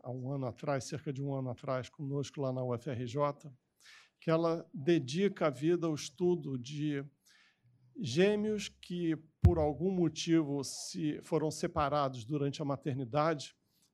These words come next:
e que não, não se conheceram e que ela vai em busca, vai procurando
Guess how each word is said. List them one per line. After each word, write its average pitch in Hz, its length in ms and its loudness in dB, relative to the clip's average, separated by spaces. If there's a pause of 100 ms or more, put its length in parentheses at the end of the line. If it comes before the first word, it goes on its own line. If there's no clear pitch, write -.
e 147 80 -2
que 156 420 0
não, 156 680 -2
não 147 400 -2
se - 180 -6
conheceram 165 840 0
e 160 240 0
que - 180 -6
ela 151 200 0
vai 156 200 0
em 156 100 0
busca, 151 400 0
vai 139 120 -2
procurando 156 600 -4